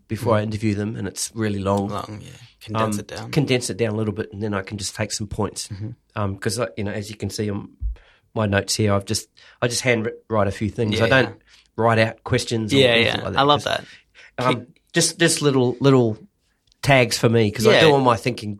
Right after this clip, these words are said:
Speaker 1: before I get here, right?
Speaker 2: Yeah, to jog your memory
Speaker 1: Jog
Speaker 2: just
Speaker 1: your
Speaker 2: in
Speaker 1: memory
Speaker 2: the,
Speaker 1: to,
Speaker 2: yeah,
Speaker 1: yeah,
Speaker 2: yeah, exactly.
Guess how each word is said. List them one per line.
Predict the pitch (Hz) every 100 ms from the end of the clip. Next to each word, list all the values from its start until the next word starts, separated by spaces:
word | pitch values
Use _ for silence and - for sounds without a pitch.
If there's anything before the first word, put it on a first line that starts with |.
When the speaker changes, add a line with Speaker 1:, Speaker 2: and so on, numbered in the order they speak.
| -
Speaker 1:
before | 110 - 104
I |
get | 107 110
here, | 110 92
right? | 107 -
Speaker 2:
Yeah, | 151 123
to | 113
jog | 143 123
your | 117
memory | 117 113
Speaker 1:
Jog | 196
Speaker 2:
just | -
Speaker 1:
your | 156
Speaker 2:
in | 214
Speaker 1:
memory | 165
Speaker 2:
the, |
Speaker 1:
to, | -
Speaker 2:
yeah, | 135
Speaker 1:
yeah, | 156
Speaker 2:
yeah, | 123
exactly. | 123 117 131 -